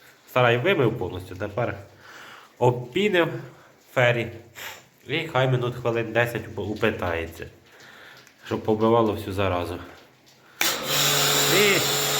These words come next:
поливаємо. От душі. Хай воно ловко впитується і ця піна піде тоді на вулицю. І там питається.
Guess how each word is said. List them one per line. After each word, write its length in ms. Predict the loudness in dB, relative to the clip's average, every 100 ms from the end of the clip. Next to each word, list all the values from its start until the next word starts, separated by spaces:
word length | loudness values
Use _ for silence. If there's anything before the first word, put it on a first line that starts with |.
| -2 -2 0 -2 -2 -2 0 4
поливаємо. 1120 | 6 8 6 6 8 8 6 4 2 -2 -2 -4 -2 -2 -2 -2 -2 -4 -2 -2 0 2 2 2 2 2 4 4
От 120 | 4 6
душі. 600 | 6 6 4 4 4 4 2 -2 -2 -2 -2 -2 -2 -2 -2 -2 -2 0 0 2 2 2 2 2 0 0 0 -2 -4 -8 -10 -14 -2
Хай 180 | 2 2
воно 140 | 0
ловко 320 | -4 -4 -4 -8
впитується 680 | -4 -4 -2 -2 -2 -6 -6
і 220 | -4 -4 -6 -12 -16 -18 -18 -20 -18
ця 180 | 2 2
піна 360 | 2 0 2 0 -4 -8
піде 220 | -4 -4
тоді 220 | -4 -2
на 140 | -2 -2
вулицю. 480 | -4 -6 -8 -10 -18 -20 -20 -20 -20 -20 -20 -20 -20 -20 -14
І 60 |
там 220 | -2 -2 0
питається. 600 | -4 -2 -6 -6 -10